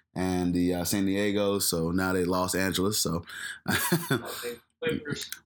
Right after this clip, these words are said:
Speaker 1: Yep, you got the, the Saints thirteen and three. You got Drew Brees, who is completing his pass during the season at a seventy-four percent completion rate,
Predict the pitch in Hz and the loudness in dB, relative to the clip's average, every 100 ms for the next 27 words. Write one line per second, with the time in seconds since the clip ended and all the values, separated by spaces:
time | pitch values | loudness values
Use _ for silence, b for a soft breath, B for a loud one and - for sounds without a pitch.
0 | - 95 104 82 104 110 107 92 107 107 | -4 0 0 0 2 2 2 2 2 4
1 | 104 107 98 - 123 123 - - 117 - | 2 2 0 2 2 2 0 2 2 2
2 | 123 117 113 110 107 104 98 104 98 95 | 2 2 0 2 0 -2 -2 2 2 2
3 | 113 107 107 110 110 107 107 104 101 98 | 0 2 2 2 2 2 2 2 2 2
4 | 98 - 110 104 104 95 - 101 98 101 | -2 0 0 2 2 0 0 0 2 2
5 | 92 - 101 98 92 90 104 98 104 101 | 2 2 2 2 2 2 2 0 0 0
6 | 82 104 95 - 110 107 107 110 110 | 2 2 0 -2 -2 0 0 0 0